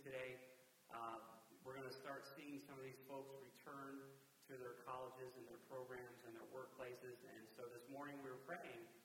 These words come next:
you know, that the, the high school students and the middle school students that remain this fall, that the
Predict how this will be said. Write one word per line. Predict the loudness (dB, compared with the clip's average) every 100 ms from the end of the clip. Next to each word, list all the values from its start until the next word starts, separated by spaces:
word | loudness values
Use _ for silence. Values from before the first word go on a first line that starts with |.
| -18 -12 -2
you |
know, | 2 4 4
that | 2 2
the, | 2 2 0
the | 0 0
high | 0 0
school | -2 -4
students | -4 -4 -2 -2 -4
and | -6
the | -4
middle | -4 -4
school | -6 -6
students | -6 -6 -4 -4
that | -2 -2
remain | -2 -2 -2 -2 -2
this | -2
fall, | 2 2 2
that | 0
the | 0